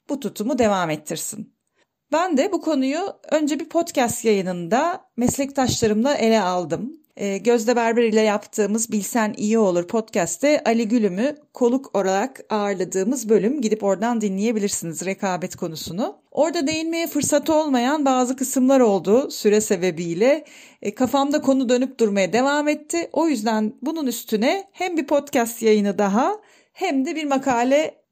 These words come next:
daha yazmaya karar verdim. Rekabetçi olmak ile genelde kastettiğimiz bir tarafın diğer taraf ya da taraflar karşısında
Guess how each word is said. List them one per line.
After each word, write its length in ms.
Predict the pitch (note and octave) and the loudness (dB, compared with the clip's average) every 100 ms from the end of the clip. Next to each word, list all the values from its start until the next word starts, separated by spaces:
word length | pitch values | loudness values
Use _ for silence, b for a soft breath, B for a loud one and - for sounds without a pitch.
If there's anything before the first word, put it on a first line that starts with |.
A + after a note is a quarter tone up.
| G#3+ | -2
daha 340 | G#3+ B3 D4+ | 0 0 -2
yazmaya 480 | C4+ A#3 A3 G3 B3 | 0 0 0 0 0
karar 360 | C4+ G#3+ G3 F#3 | 0 0 2 0
verdim. 440 | D#3+ D3+ - G#3 - _ _ _ _ _ | -2 -4 -8 -14 -20 _ _ _ _ _
Rekabetçi 680 | A3 D4 E4+ D#4+ E4+ E4+ - | -4 -2 0 0 0 0 0
olmak 420 | - C4+ G#3+ G3 - | 0 2 0 -2 -2
ile 180 | A3+ | -2
genelde 460 | F#3 B3+ C#4 B3+ G#3+ | 0 0 0 0 -2
kastettiğimiz 920 | C#4+ C#4+ - A3+ - E3 A#3 G#4 - - - | -2 -2 -2 -6 -4 -2 -2 -4 -8 -12 -2
bir 220 | E4+ G#4 | 0 2
tarafın 640 | - C#4+ F3+ - A3 G#4 - _ _ - | 2 2 0 0 -2 -4 -12 _ _ -4
diğer 400 | E4 G4 D#4+ D#4 | 0 2 0 -2
taraf 500 | C#4+ A#3+ C#4+ - - | -2 -2 -2 -6 -6
ya 140 | A3+ | -2
da 120 | A3 | -2
taraflar 540 | G#3+ A#3+ A3 A3+ G3+ F#3+ | 0 0 -2 -2 -2 -2
karşısında 800 | B3+ A#3 G#3+ - D#3 D#3 D4+ | -2 -2 -4 -4 -6 -2 -4